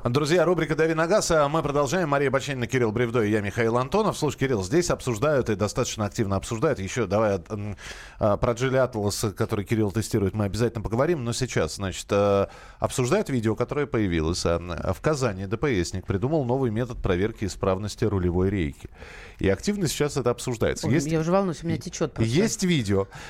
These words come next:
Speaker 2: Да.
Speaker 1: Значит, обсуждают действия инспектора, который на глаз определил неисправность рулевой рейки. На кадрах видно записи, как инспектор при понятых открывает капот, дёргает рукой рейку, а затем за ним, заявляет, что у неё обнаружен люфт.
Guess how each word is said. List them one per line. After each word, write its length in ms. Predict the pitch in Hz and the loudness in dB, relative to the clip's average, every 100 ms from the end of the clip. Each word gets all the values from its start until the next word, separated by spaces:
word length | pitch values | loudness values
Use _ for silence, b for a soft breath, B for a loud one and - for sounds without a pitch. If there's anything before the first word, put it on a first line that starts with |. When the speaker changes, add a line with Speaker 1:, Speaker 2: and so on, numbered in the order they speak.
| B | B
Speaker 2:
Да. 60 | 107 | 0
Speaker 1:
Значит, 340 | 139 135 - | 0 -2 -2
обсуждают 480 | 139 - 147 226 220 | -2 0 2 4 4
действия 320 | 156 185 165 | 2 0 -2
инспектора, 520 | 147 - 120 92 120 | -2 0 0 0 -2
который 280 | 120 139 226 | -2 -2 0
на 160 | 220 226 | 0 2
глаз 280 | 214 160 135 | 4 2 0
определил 460 | 127 127 131 214 | -2 -2 0 0
неисправность 800 | 208 170 139 - 151 165 185 - | 2 2 0 2 2 4 0 -2
рулевой 560 | 170 147 131 117 127 135 b b b | 0 2 2 2 0 -2 b b b
рейки. 460 | 113 147 117 80 101 | 0 2 0 0 0
На 160 | 160 | 0
кадрах 440 | 202 254 214 180 - | 2 2 2 0 0
видно 520 | 160 147 120 117 131 | -2 0 0 0 0
записи, 400 | 147 113 - 123 | 0 0 -2 -2
как 240 | 170 165 | -2 -2
инспектор 560 | 208 - 160 123 135 127 | -2 -2 0 0 0 0
при 200 | 202 233 | 0 0
понятых 680 | 240 214 208 - 101 113 - B B B - | 0 2 0 0 -2 -4 -14 B B B -2
открывает 500 | - 175 202 254 - | 0 4 6 4 4
капот, 460 | 190 - 139 127 | 2 4 2 2
дёргает 480 | 135 208 226 180 175 | 2 2 4 2 2
рукой 320 | 165 180 180 | 0 4 4
рейку, 320 | 127 123 - | 4 2 2
а 60 | 160 | 0
затем 340 | 139 - 208 | 0 -2 -2
за 140 | 180 180 | 0 0
ним, 180 | 160 151 | -2 0
заявляет, 580 | 143 135 147 139 202 - | 0 2 2 2 0 0
что 180 | - | -2
у 40 | 135 | -2
неё 280 | 131 147 160 | 0 2 0
обнаружен 520 | 135 131 139 131 135 | 0 -2 -2 -4 0
люфт. 440 | 131 120 - - | 2 0 -2 -16